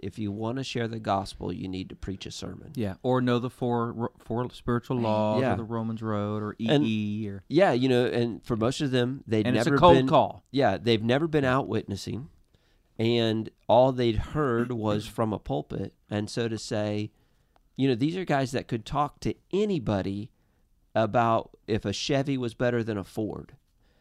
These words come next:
Speaker 2: Yeah.
Speaker 1: But they had never thought about, you, and, and like you and I, "Man, I could talk to anybody about hunting." Well, why couldn't you talk to anybody about Jesus?
Speaker 2: Isn't that strange?
Speaker 1: Yeah, and I
Speaker 3: Mm-hmm.
Speaker 1: think it's, I, I mean, the guilty way is to say, "Well, it's 'cause you love hunting, you don't
Speaker 2: Yeah,
Speaker 1: love Jesus."
Speaker 2: yeah.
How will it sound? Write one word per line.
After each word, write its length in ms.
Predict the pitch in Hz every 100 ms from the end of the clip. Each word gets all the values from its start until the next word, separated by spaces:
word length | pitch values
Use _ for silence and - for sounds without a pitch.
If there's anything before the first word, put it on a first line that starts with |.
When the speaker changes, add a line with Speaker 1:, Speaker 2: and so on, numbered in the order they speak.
| _
Speaker 2:
Yeah. 180 | - -
Speaker 1:
But 200 | 110 117
they 160 | 135 143
had 160 | 135
never 320 | 123 131 160 151
thought 300 | - 135 131
about, 520 | 107 104 98 104 - _ _ _ _
you, 180 | - 147
and, 220 | - 156 -
and 180 | 147 151
like 220 | 147 -
you 100 | 156
and 100 | 156
I, 200 | 139 104
"Man, 220 | 131 156
I 80 | 170
could 140 | 185 151
talk 160 | 151 -
to 120 | -
anybody 360 | 180 156 113
about 260 | 107 98 82
hunting." 440 | 123 143 110 104 - _ _ _ _ -
Well, 120 | 120
why 180 | 127 143
couldn't 260 | - -
you 60 | 135
talk 220 | 143 127
to 100 | -
anybody 480 | 127 123 117 113 113
about 320 | 107 107 -
Jesus? 600 | - 170 143 - - -
Speaker 2:
Isn't 100 | 196
that 120 | 285
strange? 560 | - - 156 175 202 - _ -
Speaker 1:
Yeah, 240 | 156 131
and 140 | - 160
I 40 |
Speaker 3:
Mm-hmm. 80 | 165
Speaker 1:
think 160 | 220 220
it's, 280 | 180 - 381 - _ _ _ _ _
I, 180 | 120 135 -
I 80 | 123
mean, 160 | 127
the 80 | 113
guilty 400 | 98 139 147 143
way 240 | 110 104 101
is 140 | 104
to 100 | 113
say, 140 | -
"Well, 160 | 107 117
it's 100 | 117
'cause 240 | - 110
you 60 | 107
love 180 | 117 110
hunting, 240 | 135 -
you 80 | 101
don't 160 | 113 113
Speaker 2:
Yeah, 80 | 101
Speaker 1:
love 100 | 95
Jesus." 320 | 135 113
Speaker 2:
yeah. 60 | 98